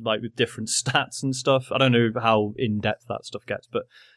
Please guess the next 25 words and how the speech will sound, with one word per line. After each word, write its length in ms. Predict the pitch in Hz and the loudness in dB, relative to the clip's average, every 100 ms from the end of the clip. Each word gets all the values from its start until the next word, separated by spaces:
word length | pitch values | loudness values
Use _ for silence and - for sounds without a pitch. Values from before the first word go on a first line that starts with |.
| _ | _
um, 340 | 104 101 98 101 | 0 2 0 -4
yeah, 160 | 117 107 | 0 0
there's 100 | 98 | 0
different 280 | 117 107 101 | -4 -4 0
gear 260 | 104 101 | 2 4
that 80 | 98 | 2
has 120 | 101 | -2
different 300 | 101 107 98 | -4 -6 -6
effects 400 | 92 104 98 - | -2 0 0 -4
on 200 | 101 95 | -6 -6
the 60 | 95 | -2
way 120 | 95 | -2
it 100 | - | -2
plays. 440 | - 98 95 95 - | -2 0 -2 -4 -8
There's 120 | 101 | 0
all 220 | 113 110 | 4 4
different 340 | 104 107 107 101 | 2 -2 0 -2
weapons 380 | 98 107 101 | -2 -2 -4
you 80 | 101 | -8
can 160 | - 101 | -6 -2
use. 320 | 101 101 98 | 0 0 -4
There's, 160 | 98 95 | -6 -6
like, 140 | 95 | -6
spears 760 | - - 107 101 98 95 - - | -8 0 2 2 0 -4 -6 -10
and 420 | 92 92 90 | -10 -8 -8